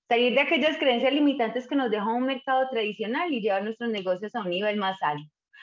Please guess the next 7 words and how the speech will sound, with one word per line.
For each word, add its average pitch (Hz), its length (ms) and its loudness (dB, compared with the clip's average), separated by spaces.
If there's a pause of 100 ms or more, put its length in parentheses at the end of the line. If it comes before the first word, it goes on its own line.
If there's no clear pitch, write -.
(140)
Así 285 580 -2
comenzamos 262 540 2
nuestras 240 440 0
mañanas, 208 760 -2
entrenándonos, 180 1000 0
capacitándonos, 185 1040 -2
aprendiendo, 185 1000 0